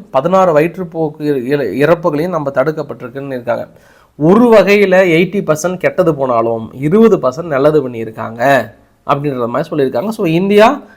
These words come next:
இனி இதுக்கான நிதிகள் இனி நிறுத்தப்படும்ன்ற மாதிரி வந்து சொல்லியிருக்காங்க. சரி, இதெல்லாம் பார்த்துட்டு நம்ம ஃபைனலா கிளைமாக்ஸோட முடிச்சிடலாம்.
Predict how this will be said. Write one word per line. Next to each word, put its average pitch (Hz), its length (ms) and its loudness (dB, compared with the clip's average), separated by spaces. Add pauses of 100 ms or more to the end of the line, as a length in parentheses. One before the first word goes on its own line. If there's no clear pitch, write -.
(100)
இனி 196 300 4
இதுக்கான 165 340 2
நிதிகள் 196 400 4
இனி 175 220 0
நிறுத்தப்படும்ன்ற 151 640 -2
மாதிரி 131 280 -4
வந்து 147 200 -12
சொல்லியிருக்காங்க. 117 340 -10
சரி, 185 440 -2
இதெல்லாம் 165 440 -2
பார்த்துட்டு 180 200 2
நம்ம 160 260 -4
ஃபைனலா 147 260 0
கிளைமாக்ஸோட 156 500 -4
முடிச்சிடலாம். 131 440 -10